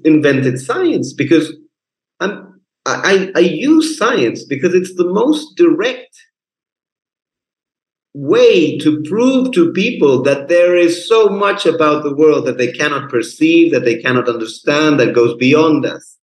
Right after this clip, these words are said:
It's a direct reminder. It's not a, I don't have to convince them, you know, that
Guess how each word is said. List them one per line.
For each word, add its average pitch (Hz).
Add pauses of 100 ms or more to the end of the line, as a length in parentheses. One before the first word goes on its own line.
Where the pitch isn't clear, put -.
(180)
It's 175
a 185
direct 190
reminder. 175
It's 113
not 190
a, 185 (460)
I 139
don't 170
have 175
to 170
convince 160
them, 131
you 139
know, 143
that 131